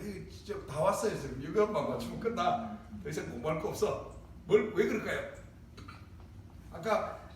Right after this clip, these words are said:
트루 리가멘트 쪽은 그리-, 건드리지 말자는 말도 하나 했었고, 그죠? 또 그보다 더 중요한 말이 하나 있어요. 리가멘트는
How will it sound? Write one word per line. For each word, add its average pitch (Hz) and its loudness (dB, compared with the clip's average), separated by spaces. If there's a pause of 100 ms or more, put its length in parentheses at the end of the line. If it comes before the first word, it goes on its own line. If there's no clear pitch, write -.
(120)
트루 262 -2
리가멘트 208 2
쪽은 147 -4
그리-, 165 -2
건드리지 160 -2
말자는 147 2
말도 127 -2
하나 135 -4
했었고, - -6
그죠? - -6 (120)
또 220 0 (120)
그보다 196 0
더 185 0
중요한 208 2
말이 139 0
하나 135 -4
있어요. - -6 (340)
리가멘트는 185 0